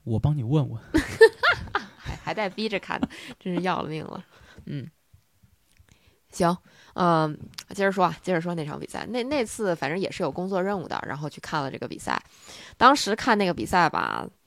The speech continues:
Speaker 2: 其实看比赛的细节我已经不记得，我只记得当时是带着那个广东某个电视台的记者去拍阿森纳，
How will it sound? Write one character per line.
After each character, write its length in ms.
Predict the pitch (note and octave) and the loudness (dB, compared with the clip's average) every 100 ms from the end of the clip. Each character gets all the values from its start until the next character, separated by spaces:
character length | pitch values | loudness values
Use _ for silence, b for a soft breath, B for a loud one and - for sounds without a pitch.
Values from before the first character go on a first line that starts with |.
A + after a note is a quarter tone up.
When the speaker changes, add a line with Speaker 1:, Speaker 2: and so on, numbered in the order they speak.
| B B B | B B B
Speaker 2:
其 140 | - C#4+ | -2 4
实 100 | D#4+ | 4
看 200 | - E4 | 6 4
比 80 | E3+ | 4
赛 160 | B3+ | 6
的 60 | A3 | 6
细 160 | F3 D#3 | 4 0
节 140 | B2+ | 2
我 100 | C#3+ | 2
已 40 | C3+ | 0
经 120 | C#3+ | -4
不 120 | A#2 | -8
记 120 | - | -8
得， 160 | D3 A2+ | -6 2
我 140 | F3+ | 2
只 140 | B3+ - | 2 -2
记 160 | B3+ | 0
得 100 | G#3+ | 2
当 180 | F#3 G3+ | 4 4
时 140 | A3+ | 2
是 100 | F3+ | -2
带 160 | G3+ A3 | 2 2
着 320 | F3 E3 D3+ - - | 4 2 0 -4 -20
那 380 | - D#3+ D#3+ C#3+ | -12 -8 -6 -6
个 180 | A#2 | -6
广 220 | A#2 C#3+ C3+ | -2 -2 -2
东 140 | F#3 | -2
某 160 | F#3+ - | -2 -4
个 80 | |
电 160 | D#3 F3+ | -2 -2
视 60 | D#3+ | -4
台 180 | - | -6
的 140 | - E3 | -4 -4
记 180 | - F#3+ | -4 -8
者 160 | - - | -8 -12
去 280 | - D#3 | -8 -8
拍 180 | - - | -6 -4
阿 100 | E3 | -4
森 120 | F3 | -4
纳， 120 | F#3 | -10